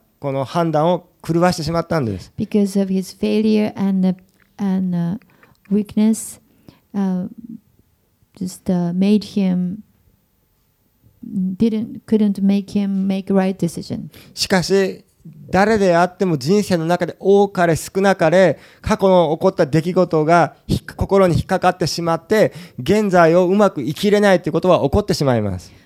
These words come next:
Speaker 2: But anybody in the world, when we make mistakes and we have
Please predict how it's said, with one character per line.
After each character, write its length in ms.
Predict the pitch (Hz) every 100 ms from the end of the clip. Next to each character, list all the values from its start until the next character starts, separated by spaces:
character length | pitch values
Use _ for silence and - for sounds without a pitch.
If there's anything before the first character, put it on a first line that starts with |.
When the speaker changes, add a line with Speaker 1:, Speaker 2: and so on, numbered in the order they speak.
| _ -
Speaker 2:
But 200 | 202 - -
anybody 760 | 262 320 311 247 214 185 160 - _ _ _ - _
in 160 | - 202
the 80 | 202
world, 640 | 202 202 180 196 226 254
when 400 | 220 202 196 202 208
we 260 | 208 233
make 340 | 247 220 214 -
mistakes 760 | 196 - - 196 226 - - -
and 340 | 202 196 190 190
we 160 | 185
have 280 | 185 185 180